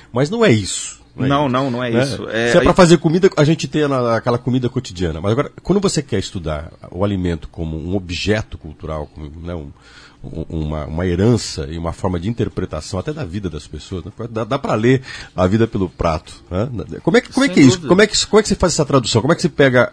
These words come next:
Speaker 1: a alimentação e transforma ela num
Speaker 2: Quando a
Speaker 1: patrimônio
Speaker 2: gente
Speaker 1: das
Speaker 2: não
Speaker 1: pessoas?
Speaker 2: pensa no estrelato, mas sim no legado que a gente precisa deixar pras futuras gerações. É simples assim. As pessoas que querem fazer gastronomia hoje pensam em,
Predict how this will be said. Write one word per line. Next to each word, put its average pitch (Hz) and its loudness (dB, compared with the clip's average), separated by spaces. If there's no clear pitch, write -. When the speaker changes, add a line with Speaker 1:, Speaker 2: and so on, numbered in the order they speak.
Speaker 1:
a 120 2
alimentação 127 2
e 170 -2
transforma 151 -4
ela 139 -2
num 139 0
Speaker 2:
Quando 190 4
a 196 6
Speaker 1:
patrimônio 90 2
Speaker 2:
gente - 2
Speaker 1:
das 175 4
Speaker 2:
não 127 0
Speaker 1:
pessoas? 90 -6
Speaker 2:
pensa 180 -6
no 180 -4
estrelato, 151 -2
mas 143 -2
sim 165 -6
no 170 -2
legado 165 2
que 165 -8
a 160 -4
gente 156 -6
precisa 165 -8
deixar 156 -4
pras 151 -6
futuras 156 -8
gerações. 147 -6
É 139 -4
simples 175 -6
assim. 123 -8
As 120 -8
pessoas 175 -4
que 190 -10
querem 190 -2
fazer 175 -4
gastronomia 156 -2
hoje 185 0
pensam 202 -4
em, 226 -4